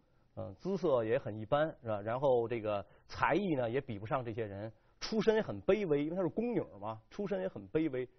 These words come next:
大概就是比较温柔，比较善解人意。但是这个在宋徽宗眼里看来，这不算什么长项，因为这个跟皇帝在一起的这个嫔妃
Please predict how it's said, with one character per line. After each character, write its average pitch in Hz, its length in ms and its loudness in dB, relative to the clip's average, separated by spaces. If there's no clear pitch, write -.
大 220 120 10
概 208 200 8
就 170 120 4
是 123 540 2
比 123 80 -4
较 127 140 4
温 190 240 6
柔， 101 260 0
比 113 80 0
较 131 100 6
善 147 300 0
解 98 180 -6
人 98 220 -8
意。 175 160 -4
但 208 140 12
是 196 60 8
这 262 240 6
个 151 160 10
在 135 480 8
宋 202 340 8
徽 247 240 6
宗 170 200 6
眼 120 240 2
里 120 120 0
看 120 260 0
来， 92 260 -6
这 147 100 0
不 143 180 -2
算 190 240 4
什 110 120 -2
么 110 120 -2
长 110 360 -6
项， 123 240 -2
因 165 140 0
为 185 180 2
这 185 180 4
个 123 160 4
跟 196 200 6
皇 143 280 4
帝 180 140 2
在 147 140 4
一 120 120 2
起 104 200 -8
的 107 140 0
这 117 100 0
个 107 80 0
嫔 127 260 -6
妃 147 220 0